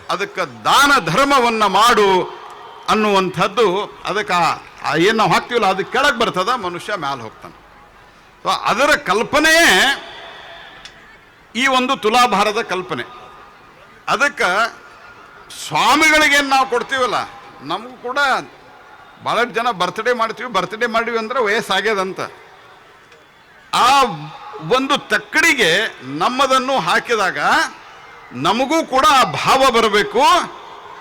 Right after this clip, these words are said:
ನನ್ನ ಒಂದೊಂದು ನಯಾ ಪೈಸೆ ಸಮಾಜಕ್ಕೆ ಹೋಗ್ತಾ ಇದೆ. ಈ ಸಂದೇಶವನ್ನ ಕೊಡ್ಲಿಕ್ಕೆ ಜಗದ್ಗುರುಗಳ ತುಲಾಭಾರ ಸತತವಾಗಿ ನಡೀತಾ ಇದೆ. ದ್ವೇಷ ಬಿಡು, ಪ್ರೀತಿ ಮಾಡು ಅನ್ನುವಂಥ ಒಂದು ಘೋಷಣೆಯೊಂದಿಗೆ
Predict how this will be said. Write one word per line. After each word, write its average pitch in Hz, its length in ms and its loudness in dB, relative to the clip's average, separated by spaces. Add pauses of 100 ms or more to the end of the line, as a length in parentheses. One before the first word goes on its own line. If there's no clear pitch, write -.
(160)
ನನ್ನ 202 420 0
ಒಂದೊಂದು 262 600 2
ನಯಾ 233 260 4
ಪೈಸೆ 247 540 2
ಸಮಾಜಕ್ಕೆ 277 540 4
ಹೋಗ್ತಾ 247 240 0
ಇದೆ. 220 180 2
ಈ 269 280 0
ಸಂದೇಶವನ್ನ 269 800 2
ಕೊಡ್ಲಿಕ್ಕೆ 233 760 0 (420)
ಜಗದ್ಗುರುಗಳ 214 640 -2
ತುಲಾಭಾರ 202 500 0 (200)
ಸತತವಾಗಿ 190 640 -6
ನಡೀತಾ 147 320 -8
ಇದೆ. 101 180 -8 (1080)
ದ್ವೇಷ 240 300 2
ಬಿಡು, 240 500 0
ಪ್ರೀತಿ 220 320 -2
ಮಾಡು 220 640 0
ಅನ್ನುವಂಥ 202 480 -2 (1600)
ಒಂದು 196 480 0 (1000)
ಘೋಷಣೆಯೊಂದಿಗೆ 208 1080 0